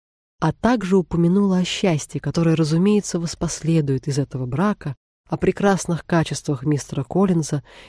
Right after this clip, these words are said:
и о столь удобной близости Хансфорда от Лондона. Миссис Беннет, сказать правду, была слишком ошеломлена и до ухода сэра Уильяма почти не открывала рта, но едва он откланялся,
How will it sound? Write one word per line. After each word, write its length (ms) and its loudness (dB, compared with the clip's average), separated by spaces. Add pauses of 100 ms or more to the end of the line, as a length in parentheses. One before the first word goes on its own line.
(100)
и 100 0
о 80 0
столь 300 -2
удобной 560 2
близости 480 -2
Хансфорда 760 -4
от 180 -6
Лондона. 500 -4 (560)
Миссис 520 0
Беннет, 380 0
сказать 420 -2
правду, 380 -4
была 280 -2
слишком 600 -2 (200)
ошеломлена 800 0 (280)
и 100 2
до 160 6
ухода 380 4
сэра 320 4
Уильяма 500 2
почти 340 -4
не 120 2
открывала 440 0
рта, 380 -4 (360)
но 140 6
едва 400 4
он 160 2
откланялся, 720 -2